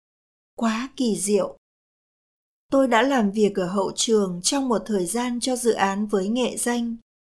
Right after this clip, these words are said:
Freeman, người tự do.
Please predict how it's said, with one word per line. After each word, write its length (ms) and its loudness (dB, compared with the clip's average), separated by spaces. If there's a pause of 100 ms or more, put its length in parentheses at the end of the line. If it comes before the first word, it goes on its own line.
Freeman, 680 0 (540)
người 300 0
tự 200 2
do. 420 -4